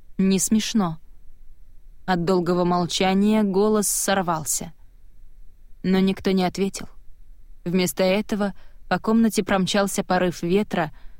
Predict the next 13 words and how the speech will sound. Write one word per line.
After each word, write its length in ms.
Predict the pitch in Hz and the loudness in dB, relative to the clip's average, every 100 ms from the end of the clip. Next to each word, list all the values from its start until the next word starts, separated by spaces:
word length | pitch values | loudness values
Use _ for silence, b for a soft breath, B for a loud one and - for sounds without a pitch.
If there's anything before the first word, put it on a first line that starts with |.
| b - | b -4
прошелестел 760 | 185 180 196 185 - - 233 214 | 0 2 2 0 0 0 2 2
страницами 720 | - 196 190 208 214 - 208 | 0 0 2 2 0 2 2
дневника. 720 | 180 170 180 180 - 160 151 - - - - - - - - - - - - | 2 0 2 0 -2 -6 -8 -10 -16 -16 -16 -18 -20 -20 -18 -16 -18 -10 0
Темсин 420 | 190 196 - 185 | 2 2 2 2
настороженно 840 | 185 - 180 175 160 180 175 170 | 0 0 0 2 2 0 2 0
огляделась. 760 | 165 175 175 170 151 151 - - - - - - - | 2 0 2 0 -2 -4 -8 -10 -16 -18 -18 -16 -6
Окно 400 | 185 - 180 175 | -4 0 2 2
было 240 | 180 214 220 | 4 2 2
закрыто. 640 | 240 240 254 233 - 147 - - - - - - - - | 0 0 -2 -2 -6 -10 -14 -16 -18 -18 -18 -18 -12 -2
Горло 440 | 170 196 226 233 | 2 2 2 0
стиснули 480 | - 226 214 220 220 | 0 -2 2 2 2
пальцы 380 | 226 208 - 220 | 2 0 0 -2
страха. 520 | - 185 156 - | 0 -2 -2 -8